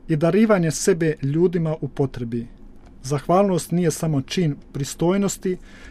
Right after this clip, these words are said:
nego i čin vjere. Nigdje u evanđelju nije tako oštro ukazano na ljudsku nezahvalnost kao u ovom odlomku. Gubavci su prišli Isusu iz očaja i nakon ozdravljenja više ih Isus ne interesira, jer su dobili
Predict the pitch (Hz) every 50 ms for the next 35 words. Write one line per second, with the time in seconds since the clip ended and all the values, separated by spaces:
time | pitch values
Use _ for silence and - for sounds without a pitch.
0 | - - - 160 165 156 160 143 143 - - - 190 180 170 - 151 139 139 143
1 | 139 127 127 120 117 - - - - - - - - - - - - - 147 180
2 | 214 247 208 175 196 185 160 - 160 156 147 165 180 196 196 175 175 156 151 151
3 | 151 170 190 185 143 - - 180 190 - - 160 147 - - 175 185 175 - -
4 | 156 151 - 180 196 - - 180 170 160 151 165 160 156 156 156 151 151 180 202
5 | - - - 156 151 147 135 143 135 - - 143 165 180 185 185 180 175 156 -
6 | - - - - - 156 151 151 156 - 160 165 165 151 143 139 - 139 135 123
7 | 131 127 117 117 - - - 127 - - - - - - - - 160 196 226 196
8 | 190 170 151 - 160 139 - 147 - - 170 185 - - 156 147 - 180 190 185
9 | - 151 - - 143 143 - 143 135 135 180 202 202 - - 185 180 175 165 160
10 | - - - - 151 160 165 180 196 190 - 185 160 - 165 156 139 151 151 143
11 | 147 165 180 185 190 180 156 - - 139 151 196 190 - - 151 151 131 - -
12 | 170 185 - - 151 - - 156 151 143 135 - 135 139 143 139 - - 131 123
13 | 117 117 117 143 - - - - - - - - 151 151 139 - - 143 131 170
14 | 190 185 196 190 185 175 175